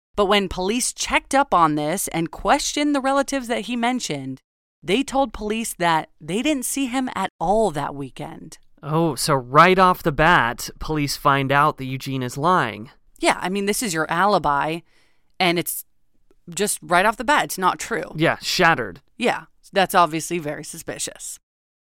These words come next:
Speaker 1: And it's also odd to me that Eugene didn't report her missing himself. Like, they lived together, and he hadn't seen her in over three days.
Speaker 2: Right. If I lived with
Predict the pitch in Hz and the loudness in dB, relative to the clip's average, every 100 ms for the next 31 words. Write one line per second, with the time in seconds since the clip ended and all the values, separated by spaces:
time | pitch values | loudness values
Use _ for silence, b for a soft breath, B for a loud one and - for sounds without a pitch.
0 | - 247 311 320 330 240 202 208 180 - | -6 -2 2 0 0 4 4 4 2 -8
1 | 185 156 175 165 151 143 151 143 143 160 | -6 -4 -2 0 -2 -2 -10 -10 -4 -2
2 | 180 190 185 160 147 175 - 151 156 151 | -2 -4 -4 -6 -6 -6 -4 -4 -4 -2
3 | 165 156 151 - 156 208 - _ _ 165 | -4 -4 -6 -2 -2 -2 -8 _ _ -6
4 | 165 156 156 254 262 254 233 226 220 214 | -2 -2 0 -2 -2 -2 0 2 0 0
5 | 170 165 202 202 190 175 - 208 190 180 | -4 -4 -2 -2 -2 -4 -4 -4 -4 -4
6 | - 165 175 160 151 - 170 180 156 165 | -4 -4 -4 -4 -6 -6 -6 -2 0 0
7 | 147 151 139 143 151 139 151 180 196 180 | -2 -6 -2 4 4 4 0 4 4 4
8 | 160 151 135 139 139 - - | 2 2 0 2 2 0 -12